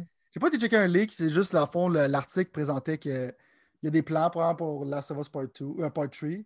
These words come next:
Fait que dans le fond, on savait pas s'il allait faire un sequel ou pas. Euh, je pense qu'il va faire un sequel. Mais il est pas en production en ce moment.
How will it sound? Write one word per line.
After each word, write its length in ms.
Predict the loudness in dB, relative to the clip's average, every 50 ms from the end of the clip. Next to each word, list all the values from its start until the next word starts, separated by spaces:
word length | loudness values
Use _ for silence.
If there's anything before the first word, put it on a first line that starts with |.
| -14 _
Fait 80 | -10
que 40 | -10
dans 60 | -10 -8
le 40 |
fond, 80 | -8 -6 -8
on 80 | -8
savait 180 | -8 -8 -10 -8
pas 140 | -8 -8 -10
s'il 260 | -10 -10 -14 -14 -14 -12 -12
allait 120 | -14 -12
faire 120 | -10 -10 -12
un 40 | -12
sequel 300 | -12 -16 -12 -10 -10 -10
ou 60 | -10
pas. 220 | -10 -12 -12 -12 _ _ _ _ _ _ _ _ _ -16
Euh, 220 | -14 -14 -14 -14 -16 -18 _ _
je 60 | -16 -10
pense 180 | -10 -10 -10
qu'il 80 | -10 -14
va 40 | -12
faire 120 | -10 -12
un 40 | -12
sequel. 380 | -12 -14 -16 -12 -12 -12 -12 -12 _ _ _ _ _ _ _ _ _ _ _ _ _ _ _ _ _ _
Mais 800 | -8 -4 -2 -2 0 0 -2 -2 -2 -2 -4 -4 -6 -8 -10 -12 -14 -18 _ _ _ _ _ _ -8
il 60 | -2
est 20 |
pas 100 | 6 6 6
en 40 | 6
production 340 | 4 -4 -6 -6 -8 -8
en 60 | -8 -8
ce 100 | -10 -12
moment. 160 | -14 -14